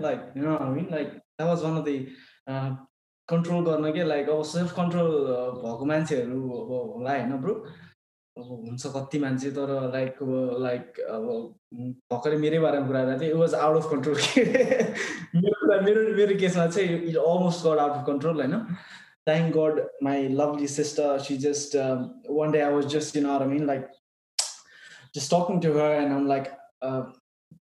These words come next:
I mean, we might get to that point, but I was, like, losing in life, you know what I mean? And then she just said, "Why don't you go, हुन्छ नि, अस्ट्रेलिया?" And then,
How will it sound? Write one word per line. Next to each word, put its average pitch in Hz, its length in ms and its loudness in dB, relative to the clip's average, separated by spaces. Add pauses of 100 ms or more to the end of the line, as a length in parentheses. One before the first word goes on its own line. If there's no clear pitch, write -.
(640)
I 165 60 2
mean, 196 120 2
we 208 60 2
might 233 220 2
get 190 180 2
to 190 100 0
that 170 220 2
point, 170 220 2
but 156 120 4
I 151 80 4
was, 151 240 2
like, 143 140 0
losing 160 420 2
in 139 120 2
life, 143 260 0
you 151 80 2
know 147 80 2
what 139 100 2
I 135 40 0
mean? 156 280 -2 (300)
And 165 120 2
then 170 120 2
she 165 120 -2
just 175 200 -2
said, 185 140 -2
"Why 254 120 0
don't 330 220 -6
you 233 80 -2
go, 160 200 0 (240)
हुन्छ 135 260 -4
नि, 160 80 0 (160)
अस्ट्रेलिया?" 151 400 -2 (580)
And 170 160 -2
then, 202 300 -2